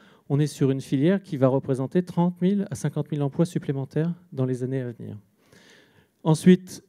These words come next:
renforcer la durabilité de l'agriculture locale. Oui, c'est un complément de revenus. C'est évoqué dans le film à un moment donné. Le fait d'avoir un, un méthaniseur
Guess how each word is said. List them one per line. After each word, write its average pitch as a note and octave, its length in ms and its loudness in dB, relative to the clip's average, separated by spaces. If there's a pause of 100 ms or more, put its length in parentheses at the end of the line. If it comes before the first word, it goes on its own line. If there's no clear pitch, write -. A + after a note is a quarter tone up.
(160)
renforcer E3+ 520 4
la D#3+ 140 2
durabilité D3+ 560 0
de D3+ 60 0
l'agriculture C#3+ 520 2
locale. C#3+ 380 2
Oui, E3 240 4
c'est E3+ 200 -6
un B2+ 80 -4
complément A3+ 440 4
de E3 60 -4
revenus. D#3 380 -2 (260)
C'est - 260 -8
évoqué C#3+ 320 2
dans C#3 120 -4
le C#3 60 -2
film D3 280 -4
à C3+ 40 -2
un C3 40 -4
moment C3+ 220 -2
donné. C#3+ 360 2 (440)
Le C#3 120 6
fait - 560 2 (180)
d'avoir C3+ 800 0
un, B2+ 240 -4
un C3+ 100 -6
méthaniseur C3 600 0